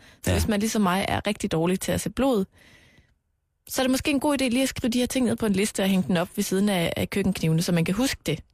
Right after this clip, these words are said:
Speaker 2: Man kan hente en blok.
Speaker 1: Ja, gør lige det, ikke?
Speaker 2: Hvis man bor sammen med en meget klodset mennesker med tendens til skarpe ting, så skal man måske hænge den op flere steder i huset.
Speaker 1: Det kan man også gøre.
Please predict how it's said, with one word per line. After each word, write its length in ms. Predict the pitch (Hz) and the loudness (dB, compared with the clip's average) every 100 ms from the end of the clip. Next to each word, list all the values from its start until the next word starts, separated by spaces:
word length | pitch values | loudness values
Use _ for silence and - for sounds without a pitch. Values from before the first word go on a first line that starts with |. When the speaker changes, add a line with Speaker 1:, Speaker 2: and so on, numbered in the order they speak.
| - | -4
Speaker 2:
Man 120 | 113 | 0
kan 80 | 117 | 0
hente 160 | 120 | 2
en 60 | 123 | 2
blok. 340 | 92 82 - - _ - | 0 -2 -4 -14 _ -2
Speaker 1:
Ja, 160 | 170 - _ | -2 -4 _
gør 140 | - 240 | -2 0
lige 160 | - | 0
det, 80 | 185 | 0
ikke? 180 | - 247 | 0 0
Speaker 2:
Hvis 120 | 113 | 0
man 120 | 123 113 | 0 2
bor 160 | 143 | 2
sammen 260 | 139 139 117 | 2 2 2
med 80 | 123 | 2
en 60 | |
meget 200 | 110 123 | 2 2
klodset 340 | 127 110 113 113 | 0 0 0 0
mennesker 320 | 104 110 117 | 0 0 0
med 120 | 107 | -2
tendens 340 | - 98 98 | -2 -2 -2
til 140 | - - | -2 -4
skarpe 300 | 95 92 107 | -2 -2 -2
ting, 260 | 113 110 | -2 -2
så 100 | - | -4
skal 200 | 110 110 | -4 -2
man 140 | 104 107 | 0 0
måske 200 | 98 104 | 0 0
hænge 140 | 95 | 0
den 80 | 92 | 0
op 100 | 92 | -2
flere 160 | - 95 | -2 -4
steder 220 | - 90 | -2 -2
i 20 | |
huset. 260 | 95 - - - _ | -2 -4 -8 -10 _
Speaker 1:
Det 100 | 269 | -2
kan 100 | 285 | 0
man 100 | 320 | 2
også 180 | 330 330 | 0 0
gøre. 200 | 185 151 | -2 -4